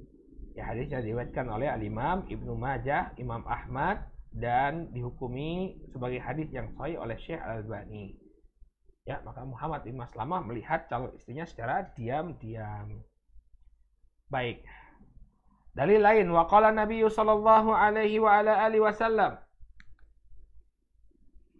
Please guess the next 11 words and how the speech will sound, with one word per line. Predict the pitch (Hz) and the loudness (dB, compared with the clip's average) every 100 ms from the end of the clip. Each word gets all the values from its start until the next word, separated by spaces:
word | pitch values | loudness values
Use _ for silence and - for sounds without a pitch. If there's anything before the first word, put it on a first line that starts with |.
| - - | -18 -12
Hadisnya | 113 127 160 | -10 -6 -4
riwayat | 135 135 139 | -2 -4 -6
Imam | 139 131 | -8 -8
Ahmad | 151 147 - | -6 -6 -8
ini, | 117 113 | -10 -12
ya. | 160 - - - - - | -14 -16 -14 -14 -16 -8
Nabi | 151 226 | -2 -2
sallallahu | 202 214 208 220 208 | 2 6 10 10 10
alaihi | 208 214 | 10 10
wasallam | 220 208 220 226 | 8 8 6 6
bersabda, | 220 202 226 208 214 175 | 4 2 0 2 2 0